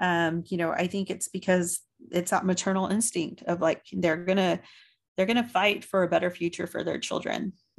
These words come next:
or for their neighbors or for their family. And, um, you know, there's just a lot of sheroes that I've come into contact with and, you know, that we're trying to amplify,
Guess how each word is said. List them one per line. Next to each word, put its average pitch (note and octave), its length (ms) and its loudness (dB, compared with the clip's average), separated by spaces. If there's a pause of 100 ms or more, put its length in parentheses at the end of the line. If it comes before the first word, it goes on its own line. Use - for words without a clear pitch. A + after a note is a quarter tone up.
or E3+ 200 6
for F3+ 180 6
their E3 160 4
neighbors D#3+ 580 -4
or F3 160 4
for F3 180 4
their E3 160 6
family. - 640 -2 (440)
And, D#3+ 520 6 (100)
um, D#3+ 420 4 (100)
you F3 100 0
know, E3+ 140 2
there's E3 260 -2
just F#3 220 -4
a F3+ 80 0
lot E3+ 220 0
of F#3 80 -2
sheroes F#3 720 -2 (140)
that - 240 -6 (240)
I've F3 280 4
come F#3+ 160 2
into F#3+ 220 0
contact F#3+ 520 -2
with F#3+ 280 4 (460)
and, E3 380 2
you E3+ 80 0
know, E3 160 0
that E3 160 0
we're F3+ 120 2
trying F3+ 240 -4
to - 100 -2
amplify, E3 680 -2